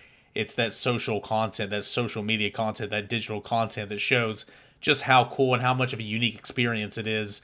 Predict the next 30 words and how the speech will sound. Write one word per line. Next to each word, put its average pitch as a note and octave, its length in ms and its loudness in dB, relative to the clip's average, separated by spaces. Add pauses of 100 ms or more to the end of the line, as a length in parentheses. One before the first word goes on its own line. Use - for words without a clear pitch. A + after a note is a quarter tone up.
(280)
and G3+ 100 0
it F3 80 2
would E3+ 160 4
be B2 160 6
to G2+ 100 -2
come A2+ 280 0
to A2+ 280 0
Tennessee A2 460 -2
and G#2 60 -4
be G#2 100 -2
a G2 40 -2
student G#2+ 260 -2
athlete. G2 420 -2 (540)
Pretty F#3 200 8
much, D3+ 300 6
as B2+ 80 -4
far D3 160 4
as B2+ 100 4
recruiting C#3 280 2
is B2+ 100 -4
concerned, C#3 400 2
that's C3 140 0
saying, A#2+ 160 2
"Okay, A#2 460 4 (440)
if - 160 -4
you D3 100 4
come D3 200 2
to C#3 80 8
our B2 100 8
school, A2 640 2